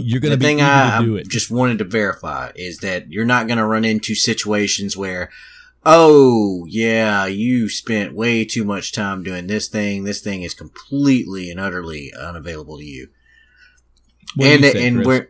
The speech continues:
Speaker 2: and there's no, and it, the window is not, like, a casual window. It's like,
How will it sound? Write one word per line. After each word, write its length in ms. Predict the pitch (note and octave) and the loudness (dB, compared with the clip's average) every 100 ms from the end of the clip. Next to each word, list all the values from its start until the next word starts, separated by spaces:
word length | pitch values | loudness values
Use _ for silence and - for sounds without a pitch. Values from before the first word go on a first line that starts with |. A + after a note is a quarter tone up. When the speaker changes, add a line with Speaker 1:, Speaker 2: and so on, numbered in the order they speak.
| - | -6
Speaker 2:
and 200 | G#2+ A2 | -2 0
there's 260 | A2 A2 | 0 0
no, 440 | A#2 B2 B2 A#2 - | 2 4 4 4 0
and 200 | G#2+ A#2 | 0 2
it, 220 | A#2 F2+ | 2 0
the 80 | G#2 | 0
window 540 | G2+ E3 D#3+ C3 A2+ G#2 | 2 4 4 4 6 4
is 340 | - G#2 G2 | 2 0 0
not, 420 | G#2 A2 G#2+ - | 0 2 2 0
like, 400 | G2 F#2+ F2+ - - _ _ _ _ _ _ _ - - | -6 -4 -4 -6 -16 _ _ _ _ _ _ _ -18 -8
a 100 | G2+ | -6
casual 720 | - C#3+ C3 A#2 G#2+ F2 D#2+ | 0 2 4 4 0 -2 -6
window. 440 | D#2+ D#2+ C#2 D2 C#2+ | -8 -10 -10 -10 -6
It's 260 | F#2 - | -6 -2
like, 380 | G#2+ F#2+ F2 - | -2 -2 -6 -12